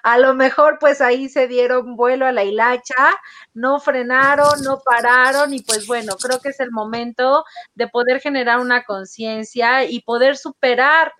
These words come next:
eh, e-, esa crisis, eh, monetaria que, pues, todos enfrentamos y que es muy común enfrentar en estos meses.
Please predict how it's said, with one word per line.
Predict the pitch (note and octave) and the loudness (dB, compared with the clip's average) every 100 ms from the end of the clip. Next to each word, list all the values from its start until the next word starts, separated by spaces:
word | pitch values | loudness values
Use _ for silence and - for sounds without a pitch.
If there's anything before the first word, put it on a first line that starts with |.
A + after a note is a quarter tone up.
| _ _ _ | _ _ _
eh, | G#3 G#3 G#3 G3+ - | -6 -4 -4 -4 -4
e-, | G#3+ - B3 | -6 0 0
esa | B3 C4+ - | 0 -4 -4
crisis, | C4+ C#4+ C#4 C#4+ C#4+ D#4+ F#4 _ _ | -8 -6 -8 -8 -6 -6 -8 _ _
eh, | G#3+ | -8
monetaria | G#3+ G#3+ A3 G#3+ A#3 A#3+ A#3 B3+ C#4+ C#4+ | -4 -4 -4 -2 0 2 2 0 0 -2
que, | A3 | -8
pues, | G3 - | -10 -8
todos | A3 A3 A3 | -6 -6 -8
enfrentamos | G3 F#3 F#3 F#3 G3+ G#3+ B3 D#4 - _ _ _ | -12 -10 -8 -4 -4 -4 -4 -6 -8 _ _ _
y | A3+ | -2
que | C4 | 0
es | B3+ | 2
muy | C4 C#4 | 0 -2
común | C4+ B3+ B3 B3 | 0 -2 -2 -2
enfrentar | A#3+ A3 G#3 G3+ G#3+ A3+ | -4 -6 -6 -2 0 0
en | A3 | -4
estos | G3 - G3 F#3+ | -8 -8 -12 -10
meses. | E3 D3 - - - | -12 -12 -18 -20 -20